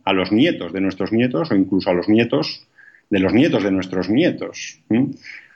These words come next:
Ahí, el, la pregunta que formulas es absolutamente, eh, pertinente. Y mira, muchos consideran que, mm, eh, en estos ámbitos de decisión tenemos unos deberes especiales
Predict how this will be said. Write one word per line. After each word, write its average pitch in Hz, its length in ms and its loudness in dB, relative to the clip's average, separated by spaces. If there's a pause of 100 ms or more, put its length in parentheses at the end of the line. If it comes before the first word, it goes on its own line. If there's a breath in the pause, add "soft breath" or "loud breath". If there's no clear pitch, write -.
(100)
Ahí, 120 480 4
el, 101 320 2
la 95 140 2
pregunta 110 260 2
que 123 80 -2
formulas 123 640 2
es 120 160 0
absolutamente, 95 1040 2
eh, 87 300 0
pertinente. 85 680 -2 (220)
Y 110 80 2
mira, 110 240 4
muchos 156 800 0
consideran 135 840 2 (480)
que, 98 600 4
mm, 92 180 4 (520)
eh, 92 400 2
en 107 160 4
estos 127 240 0
ámbitos 123 380 2
de 120 80 2
decisión 143 600 2 (220)
tenemos - 680 0 (220)
unos 127 300 2
deberes 123 400 0
especiales 139 1040 -2